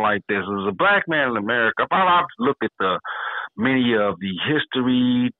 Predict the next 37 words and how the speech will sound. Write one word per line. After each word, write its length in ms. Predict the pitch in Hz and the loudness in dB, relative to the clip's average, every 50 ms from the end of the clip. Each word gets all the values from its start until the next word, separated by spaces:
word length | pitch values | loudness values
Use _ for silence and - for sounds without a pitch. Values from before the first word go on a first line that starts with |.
| _ - | _ -2
dates, 260 | 131 127 131 131 262 - - - - | 0 0 0 0 -2 -6 -6 -4 0
times, 400 | 127 127 123 120 117 117 113 101 | 0 2 2 2 2 2 0 -2
and 120 | 113 107 - - | -4 -6 -4 -2
so 180 | 123 117 117 - | -2 -2 -2 -2
forth. 180 | - 117 120 - - - - - - - - _ _ - 139 147 139 | -2 -2 -2 -2 -2 -4 -6 -6 -6 -8 -10 _ _ -6 -6 -2 0
Basically, 600 | 202 214 214 185 - - 160 - - 143 143 135 123 | 2 2 2 0 -2 -4 -6 -4 -2 0 0 0 2
bottom 340 | - 175 175 180 170 156 143 139 | 2 2 4 4 2 2 0 2
line 320 | 143 135 135 131 127 127 | 2 4 4 4 2 2
is, 100 | 127 127 131 | 0 -2 -2
when 120 | 170 208 | -2 -4
it 60 | 226 - - | -2 -2 0
comes 200 | 185 170 160 - | 0 0 0 0
to 60 | 123 | -2
this 160 | 123 123 117 85 82 | -2 -2 -2 -2 0
violent 420 | 113 113 120 120 120 123 117 - - - - | 2 2 2 2 2 0 -2 -2 -2 -2 0
shit, 240 | 139 135 127 - - _ _ - _ _ - | 0 0 0 -2 -4 _ _ -20 _ _ -4
who's 260 | - 262 262 233 196 170 | -2 0 0 2 2 2
always 420 | 170 170 165 156 160 156 143 123 | 2 2 2 4 2 2 2 0
the 140 | 127 127 123 110 | 0 0 0 0
aggressor? 560 | 92 85 90 104 110 101 87 - - 82 90 | 0 0 0 2 2 0 0 -2 -6 -6 -4
It's 80 | 95 | -2
usually 260 | 160 220 226 185 147 104 | -2 -2 0 -2 -2 -2
Caucasians. 600 | - - 113 104 90 - - 98 110 104 87 - - - - _ - - _ _ _ _ _ _ _ _ _ - - - | 0 0 0 0 -2 -2 -2 -2 -2 -2 -2 -4 -6 -8 -10 _ -20 -20 _ _ _ _ _ _ _ _ _ -10 -4 -2
Okay? 460 | 151 160 156 - 156 139 127 123 123 127 - _ _ - - - - | -2 -2 0 0 0 0 0 0 -2 -4 -8 _ _ -4 -4 -4 -2
Now, 380 | 165 196 185 170 156 151 143 - - - - - - _ - | 0 2 4 4 4 4 2 -2 -6 -14 -20 -20 -20 _ -2
they're, 380 | 214 226 240 233 214 196 170 - - 170 | 0 2 4 4 4 4 2 0 0 0
they, 140 | 190 202 | 0 2
they, 160 | 180 190 185 165 | 2 2 0 2
they, 200 | 160 180 180 151 | 2 2 0 2
they, 160 | 120 156 147 131 123 | 2 0 0 0 0
they 100 | 127 117 - - 160 | -2 -2 -2 -2 0
aim 160 | 180 175 156 117 | 2 2 2 0
at 140 | 92 82 | 0 0
blacks 480 | - 143 170 180 185 185 190 196 - - - - | 0 2 2 4 4 4 4 2 0 -2 -2 -2
because, 560 | 131 127 127 - - 151 135 131 127 117 113 | -2 0 0 0 0 2 2 2 2 2 2
well, 160 | 123 131 123 | 2 2 2
they, 220 | 117 127 127 120 | 2 2 0 0